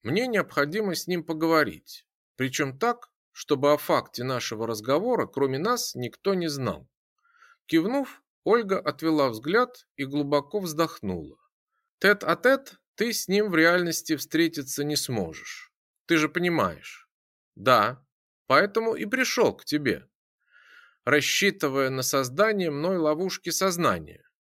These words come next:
"Да. Но создать удалённо ловушку сознания так, чтобы вы оба в ней присутствовали, я не смогу. Мне нужна будет помощь Татьяны.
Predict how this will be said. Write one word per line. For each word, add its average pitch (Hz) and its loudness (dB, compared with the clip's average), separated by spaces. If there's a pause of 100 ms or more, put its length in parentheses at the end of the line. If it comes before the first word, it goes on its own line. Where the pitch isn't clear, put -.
"Да. 123 2 (800)
Но 147 0
создать 180 0
удалённо 160 0
ловушку 143 -2
сознания 139 -4
так, 240 -2
чтобы 147 -2
вы 151 -2
оба 123 2
в 113 -10
ней 131 -4
присутствовали, 98 -8
я 175 2
не 233 -4
смогу. 196 -2 (480)
Мне 214 0
нужна 190 0
будет 175 -2
помощь 170 -2
Татьяны. 113 0